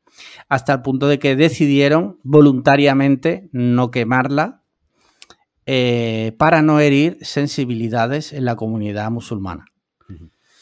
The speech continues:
Speaker 1: Vale. Esto es lo que, esto es, eh, datos, hechos que han ocurrido.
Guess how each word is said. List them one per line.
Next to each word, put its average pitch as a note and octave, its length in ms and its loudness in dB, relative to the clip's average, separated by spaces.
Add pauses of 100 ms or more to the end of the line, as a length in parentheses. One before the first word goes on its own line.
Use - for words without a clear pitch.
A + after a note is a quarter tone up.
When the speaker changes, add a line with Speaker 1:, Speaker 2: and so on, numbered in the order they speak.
(880)
Speaker 1:
Vale. A2+ 260 -2 (400)
Esto D3+ 200 0
es G#3+ 40 8
lo F#3+ 80 6
que, D3 200 2
esto F3 320 0
es, F3 300 -2
eh, A2+ 260 -6
datos, - 720 -6
hechos D#3 360 -10
que - 120 -10
han A2 100 -4
ocurrido. G2 400 -10